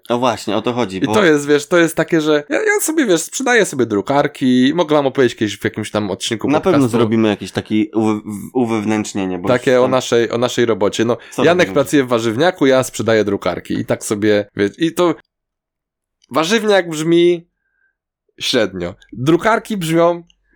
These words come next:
Speaker 2: średnio.
Speaker 1: Średnio.
Speaker 2: No bo po prostu, wiecie, to jest, drukarki to jest jeden z najnudniejszych produktów, jakie istnieją.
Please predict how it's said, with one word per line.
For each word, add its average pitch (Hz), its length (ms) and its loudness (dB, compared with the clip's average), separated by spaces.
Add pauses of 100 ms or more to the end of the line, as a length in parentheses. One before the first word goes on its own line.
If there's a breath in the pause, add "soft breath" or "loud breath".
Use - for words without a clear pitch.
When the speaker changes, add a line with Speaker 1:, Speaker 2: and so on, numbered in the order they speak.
(140)
Speaker 2:
średnio. 127 600 2
Speaker 1:
Średnio. 120 180 4
Speaker 2:
No 208 100 4
bo 247 220 4
po 254 100 0
prostu, 294 420 4
wiecie, 147 320 4 (140)
to - 80 0
jest, 160 260 2 (180)
drukarki 151 520 0
to 147 60 2
jest 127 120 0
jeden 147 240 2
z 127 40 -4
najnudniejszych 127 760 0
produktów, 127 500 0
jakie 123 180 -2
istnieją. 98 440 -2